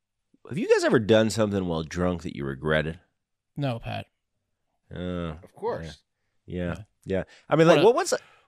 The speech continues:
Speaker 2: what a jerk question. You know, you know
Speaker 1: What's
Speaker 2: the
Speaker 1: like,
Speaker 2: answer.
Speaker 1: what's like, is there something you've done that was, like, really bad? Like, "Oh man, I'm a piece of shit. I shouldn't have done that."
Speaker 2: Ate human flesh.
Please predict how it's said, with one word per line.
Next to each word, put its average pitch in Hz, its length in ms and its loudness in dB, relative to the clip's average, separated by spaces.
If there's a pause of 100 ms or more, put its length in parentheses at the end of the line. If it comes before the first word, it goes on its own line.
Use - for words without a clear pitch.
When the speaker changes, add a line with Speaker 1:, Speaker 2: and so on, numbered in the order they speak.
(180)
Speaker 2:
what 156 120 -4
a 127 60 -4
jerk 139 360 -4
question. 131 500 -4
You 127 100 -8
know, 127 520 -4
you 127 100 -6
know 135 120 0
Speaker 1:
What's 247 160 6
Speaker 2:
the - 60 -6
Speaker 1:
like, - 120 -12
Speaker 2:
answer. - 60 -20 (140)
Speaker 1:
what's 247 220 2
like, 262 160 6
is 147 160 0
there 220 220 4
something 196 260 0
you've 147 100 0
done 135 140 6
that 104 100 2
was, 90 120 -6
like, 85 120 -4
really 98 360 2
bad? 95 280 4
Like, 73 220 -4
"Oh 76 200 -4
man, 80 300 -4
I'm 78 100 -2
a 73 60 -4
piece - 300 -8
of - 60 -10
shit. 82 260 -2
I 67 80 -6
shouldn't 82 280 -6
have 82 80 -6
done 87 220 -2
that." 85 260 -4 (1500)
Speaker 2:
Ate 135 300 -4
human 127 480 -6
flesh. - 680 -12